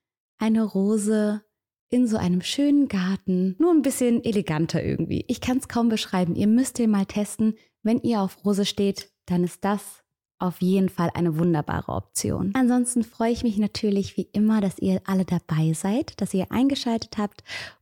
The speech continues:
und mir zuhört. Und ich weiß gar nicht, ob ich euch oft genug sage, wie schön das für mich ist, weil das absolut nicht verständlich ist. Und immer mal wieder treffe ich auf ein paar von euch und mein Herz geht jedes Mal auf und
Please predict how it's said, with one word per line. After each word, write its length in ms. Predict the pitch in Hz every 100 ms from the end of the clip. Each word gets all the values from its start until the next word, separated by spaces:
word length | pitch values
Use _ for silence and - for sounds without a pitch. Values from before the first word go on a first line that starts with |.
| -
und 400 | 185 170 - -
mir 220 | 233 269
zuhört. 720 | - 247 233 196 202 202 -
Und 220 | 262 269 -
ich 180 | 254
weiß 240 | 254 285 -
gar 160 | 233
nicht, 400 | 226 226 - -
ob 140 | 190 202
ich 180 | - -
euch 180 | 196
oft 280 | - 190 -
genug 240 | 208 190 -
sage, 560 | 175 170 175 175 175 _
wie 200 | - 196
schön 320 | 190 - 175 196
das 160 | 214
für 140 | - 247
mich 280 | 269 -
ist, 360 | 320 - - - _ _ _ _ -
weil 220 | 202 190
das 200 | 196 190
absolut 440 | - - - 214
nicht 240 | 196 185 -
verständlich 600 | 190 - 185 185 202 -
ist. 320 | 240 247 - -
Und 240 | 277 262
immer 180 | 262 269
mal 240 | 254 240
wieder 260 | 226 214 214
treffe 300 | - 254 254
ich 160 | 214 180
auf 240 | 180 - _ _ _ -
ein 160 | 254 262
paar 240 | 277 294
von 240 | - 202
euch 360 | - 202 208 -
und 300 | 214 202 -
mein 140 | 214
Herz 320 | 202 233 233 -
geht 160 | 202
jedes 240 | 208 208 208
Mal 120 | 185
auf 340 | - 202 -
und 360 | - 170 170